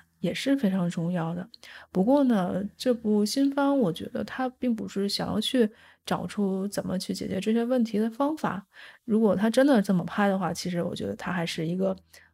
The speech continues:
嗯，非常好，还要高看他很多的这么一个动画。嗯，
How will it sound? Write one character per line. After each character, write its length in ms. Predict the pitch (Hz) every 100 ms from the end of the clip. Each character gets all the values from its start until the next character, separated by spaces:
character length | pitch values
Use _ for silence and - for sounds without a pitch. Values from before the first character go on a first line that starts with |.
| 196
嗯， 220 | 165 175
非 140 | 180
常 260 | 202 190 208
好， 300 | - 185 185
还 180 | - -
要 160 | 170
高 180 | - 208
看 220 | 220 226
他 160 | 185 175
很 160 | - 202
多 240 | 180 190 208
的 100 | 196
这 140 | 175
么 100 | 107
一 40 |
个 100 | -
动 180 | - 165
画。 260 | 165 170 - -
嗯， 380 | 190 175 165 208